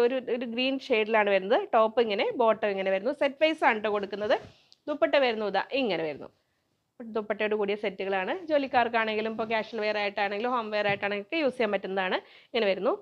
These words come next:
നൂറ്റി ഇരുപത് രൂപയാണ് മീറ്റർ റേറ്റ് വരുന്നത്. നെക്സ്റ്റ് കളർ വരുന്ന നല്ലൊരു ബ്രൈറ്റ് ഡാർക്ക് പീച്ച് കളറിലാണ് വരുന്നത്. അതിൽ ദുപ്പട്ട ഇതാ വരുന്നു, ഇങ്ങനെ വരുന്നു. വൺ ട്വന്റി റുപ്പീസ്. വൺ ട്വന്റി ആണ് ഫാബ്രിക്കിൻ്റെ റേറ്റ്, മീറ്റർ റേറ്റ്. ദുപ്പട്ടയുടെ റേറ്റ് ഇരുന്നൂറ്റി എഴുപത് രൂപ ഒരു piece-ിന്, ടു സെവന്റി റുപ്പീസ് per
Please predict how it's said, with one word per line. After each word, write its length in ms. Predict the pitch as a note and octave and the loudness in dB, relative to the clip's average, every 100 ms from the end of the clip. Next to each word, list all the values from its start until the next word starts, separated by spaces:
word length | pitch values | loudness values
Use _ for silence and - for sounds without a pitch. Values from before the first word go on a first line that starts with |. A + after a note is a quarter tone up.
| - - | -8 -2
നൂറ്റി 180 | C4+ C#4 | -2 0
ഇരുപത് 200 | C#4+ D4+ C#4 | 0 0 0
രൂപയാണ് 280 | G#3+ A3 C#4+ | 2 2 2
മീറ്റർ 160 | A3 G#3+ | 2 0
റേറ്റ് 180 | F#3 F#3 | -2 -2
വരുന്നത്. 200 | F3 F3 G#3 | -2 -4 -4
നെക്സ്റ്റ് 220 | A#3 D4 | -4 2
കളർ 160 | C4 A#3+ | 4 4
വരുന്ന 160 | A#3 A3+ | 2 0
നല്ലൊരു 200 | A3+ A3 G3+ | -4 -4 2
ബ്രൈറ്റ് 320 | G#3+ A3 G#3+ A3 | 2 2 2 4
ഡാർക്ക് 260 | B3 - B3 | 4 0 -8
പീച്ച് 220 | A#3+ - | -10 -4
കളറിലാണ് 380 | A3 F#3+ F#3 F3+ F3+ | -2 -2 -4 -4 -4
വരുന്നത്. 280 | F3+ F#3 G4+ - _ _ - | -4 -4 -4 -6 _ _ -6
അതിൽ 160 | C#4 C4+ B3 | 0 2 0
ദുപ്പട്ട 240 | A#3+ A3+ G#3+ | -2 -2 0
ഇതാ 100 | G3 | 0
വരുന്നു, 200 | F#3+ F#3 G3 B3+ | 0 -2 -6 -2
ഇങ്ങനെ 180 | A3+ D#3+ | 0 0
വരുന്നു. 220 | D#3+ F3+ - _ _ A3 | -4 -10 -16 _ _ -4
വൺ 100 | A#3+ A#3 | -2 -2
ട്വന്റി 240 | F#3+ F#3 F3 | -4 -4 -8
റുപ്പീസ്. 320 | E3+ F3 F3+ _ A3+ | -8 -10 -10 _ -6
വൺ 100 | A#3+ C4 | -2 0
ട്വന്റി 220 | A#3 A#3+ B3+ | 0 2 2
ആണ് 80 | D#4 | 2
ഫാബ്രിക്കിൻ്റെ 460 | C#4 A3+ G#3+ G3+ G#3 G3 | 2 2 0 -2 -2 0
റേറ്റ്, 200 | F#3 G#3 G#3 | -2 -2 -2
മീറ്റർ 200 | A3 G3 | -2 -2
റേറ്റ്. 220 | F3 F3 B3+ | -2 -2 -2
ദുപ്പട്ടയുടെ 360 | B3 A#3 B3+ D4 | -2 -2 0 2
റേറ്റ് 220 | C4+ A#3+ D#4 | 2 2 -2
ഇരുന്നൂറ്റി 380 | B3+ A#3 A#3+ A#3 B3 | -2 -2 -4 2 2
എഴുപത് 240 | G#3+ A3 A3 | 2 0 0
രൂപ 140 | G#3 A3 | 0 -2
ഒരു 80 | A3+ | -4
piece-ിന്, 320 | F#3+ G3 F3+ A#3 | -4 -4 -6 -4
ടു 120 | B3 A#3 | -6 -4
സെവന്റി 280 | G3 G3+ G#3 | -6 -4 -6
റുപ്പീസ് 280 | F#3 F3+ F3 | -6 -10 -4
per 100 | D#4 | -4